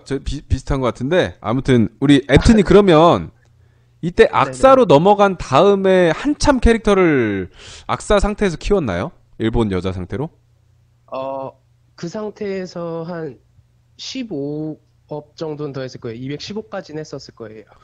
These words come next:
Speaker 1: 뭐, 어떤 몬스터를 잡으면서 레벨업을 하셨죠?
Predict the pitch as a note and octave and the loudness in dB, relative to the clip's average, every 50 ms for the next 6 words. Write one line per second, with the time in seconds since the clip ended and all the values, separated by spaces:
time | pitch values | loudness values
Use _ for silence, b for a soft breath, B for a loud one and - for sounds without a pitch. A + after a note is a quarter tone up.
0 | b b - C3 F#3 B3 C#4+ C4+ - - C#3+ - - D4 D4+ D#4 D4 A#3 - G3 | b b -8 -4 -2 -2 0 -2 -2 -2 -2 0 2 0 0 0 -2 -4 -4 -6
1 | E3+ C#3 C3+ A#2+ A2+ A2+ G2+ G#2 F#2+ F#2+ G2 G2 G#2+ G#2+ G2+ F#2 F#2 F2 E2+ F2+ | -6 -4 -4 -6 -6 -6 -8 -6 -6 -6 -6 -6 -6 -6 -6 -8 -8 -10 -12 -12
2 | - - - F3+ | -14 -14 -14 -14